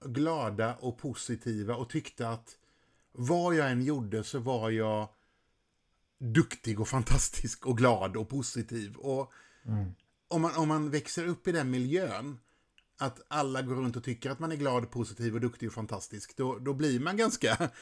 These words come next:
Speaker 1: <laughs> glad, positiv och duktig och fantastisk. Ehm,
Speaker 2: Mm, mm.
Speaker 1: medan kanske många annars växer upp och beskrivs som ett problem, ett bekymmer eller en kostnad.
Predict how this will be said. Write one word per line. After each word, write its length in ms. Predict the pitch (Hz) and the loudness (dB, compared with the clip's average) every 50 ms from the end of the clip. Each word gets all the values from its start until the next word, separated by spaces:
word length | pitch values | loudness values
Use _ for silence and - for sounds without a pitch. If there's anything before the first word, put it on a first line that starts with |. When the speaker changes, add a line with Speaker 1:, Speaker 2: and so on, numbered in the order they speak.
| - - - | -20 -20 -20
Speaker 1:
<laughs> 240 | - - - _ - | -20 -20 -20 _ -8
glad, 440 | - 147 143 139 123 120 123 120 - | 0 4 6 8 8 8 6 4 2
positiv 380 | 131 120 - - 107 85 107 | 2 0 0 0 -2 0 2
och 80 | 123 101 | 4 4
duktig 260 | 110 107 - - 113 | 4 4 4 2 0
och 60 | 107 | 0
fantastisk. 640 | - 113 104 - 101 95 - 107 98 - - - - - _ - - - | 0 -2 0 0 -2 -4 -4 -8 -10 -12 -12 -16 -18 -20 _ -20 -14 -6
Ehm, 360 | - 127 123 123 123 120 120 | -4 -2 0 2 2 4 6
Speaker 2:
Mm, 220 | 117 110 110 - - - | 6 6 4 2 -2 -4
mm. 240 | - 107 101 98 95 - _ _ _ _ _ _ _ _ _ _ _ _ _ _ _ _ _ _ - | -4 -2 -2 -2 -4 -6 _ _ _ _ _ _ _ _ _ _ _ _ _ _ _ _ _ _ -6
Speaker 1:
medan 580 | 139 139 143 135 131 123 131 131 127 127 120 | 0 2 4 4 4 4 4 2 2 0 -2
kanske 240 | 127 131 117 - 139 | -2 -4 -2 -2 0
många 340 | 135 135 135 131 120 120 131 | 0 0 2 2 2 2 2
annars 300 | 147 151 139 123 120 - | 0 0 -2 -2 -2 -2
växer 440 | 123 123 117 - - - 123 120 123 | -2 -4 -4 -4 -6 -6 -4 -2 -2
upp 260 | 117 113 - - - - - _ _ _ _ _ _ _ _ - | -2 -4 -6 -14 -20 -20 -20 _ _ _ _ _ _ _ _ -6
och 80 | 123 | -2
beskrivs 440 | 123 123 117 - - 131 123 117 - | 0 0 0 0 2 4 4 4 4
som 120 | - 123 117 | 4 4 4
ett 140 | 110 - | 4 2
problem, 580 | - - 127 120 110 113 113 113 110 110 107 110 | 2 2 2 4 4 4 2 4 4 4 4 2
ett 100 | 110 110 | 2 2
bekymmer 580 | 113 120 113 - - 117 107 101 101 104 104 101 | 2 2 2 4 4 2 2 2 2 0 2 2
eller 220 | 104 104 104 104 | 2 2 2 2
en 160 | 104 104 104 | 2 0 0
kostnad. 720 | - 139 139 - - - - - 135 156 170 143 107 82 | 2 2 2 4 4 0 0 2 4 4 4 2 0 -8